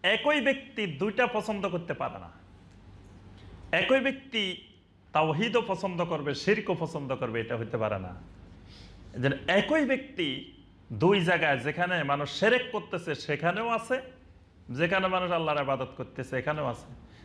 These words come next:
দেখবেন একই ব্যাংক সুদি লেনদেনেও আছে, আবার ইসলামী লেনদেনেও আছে। তা আপনি যদি সুদ, সুদকে হারাম বিশ্বাস করেন, সুদকে যদি আপনি মনে করেন যে এটা ইসলামের জন্য, আমার ইমানের জন্য ক্ষতিকর,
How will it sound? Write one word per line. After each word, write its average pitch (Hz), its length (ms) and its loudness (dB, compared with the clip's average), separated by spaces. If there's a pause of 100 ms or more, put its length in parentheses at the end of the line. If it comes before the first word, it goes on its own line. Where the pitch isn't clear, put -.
(120)
দেখবেন 185 320 0
একই 220 420 4
ব্যাংক 170 320 2 (920)
সুদি - 380 4
লেনদেনেও 220 520 4
আছে, 208 360 0
আবার 135 320 0
ইসলামী 131 420 -2
লেনদেনেও 113 480 0
আছে। 104 240 -4 (680)
তা 143 120 4
আপনি 156 240 2
যদি 160 560 -2 (260)
সুদ, - 680 -2
সুদকে 170 420 0
হারাম 175 420 6
বিশ্বাস 170 440 -2
করেন, 120 440 -2 (420)
সুদকে 170 560 0
যদি 175 280 4
আপনি 165 200 2
মনে 151 220 0
করেন 147 300 0
যে 156 120 0
এটা 135 340 2 (720)
ইসলামের 151 500 2
জন্য, 160 180 0
আমার 151 200 4
ইমানের 180 400 2
জন্য 170 180 -2
ক্ষতিকর, 196 480 0